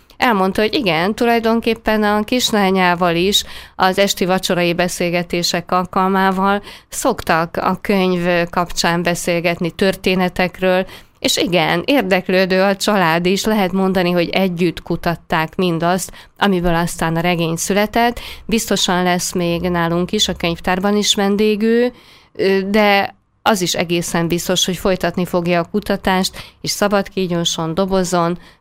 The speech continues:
más családoknál, akár, ö, tényleg otthonokban is, me-, nem a saját családjában, hanem mindenhol gyűjti az adatot a Wenkheim családdal kapcsolatban. Úgyhogy, ö, én úgy láttam, hogy,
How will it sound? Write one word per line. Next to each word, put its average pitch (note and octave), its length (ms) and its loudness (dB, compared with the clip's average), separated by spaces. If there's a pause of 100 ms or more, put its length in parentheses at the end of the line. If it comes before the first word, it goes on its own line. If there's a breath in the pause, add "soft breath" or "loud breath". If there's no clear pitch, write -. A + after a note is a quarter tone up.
más F#3+ 320 0
családoknál, F3 1000 0
akár, F3 480 -2
ö, F3+ 320 -2 (160)
tényleg F3 320 0
otthonokban F3 600 0
is, E3+ 360 -4
me-, F3+ 220 -2
nem F#3+ 220 0
a E3+ 180 -2 (260)
saját E3+ 680 -2 (100)
családjában, F#3+ 920 0 (400 loud breath)
hanem G3+ 260 2
mindenhol F#3+ 800 2
gyűjti F3+ 420 0
az E3+ 180 0
adatot F3 380 -4
a E3+ 80 -2
Wenkheim E3+ 480 -2
családdal F3 520 -2
kapcsolatban. A3+ 800 2 (480 loud breath)
Úgyhogy, F#3+ 540 2
ö, F#3+ 240 2
én - 320 -2
úgy G3+ 160 2
láttam, F3+ 600 0
hogy, F3 260 0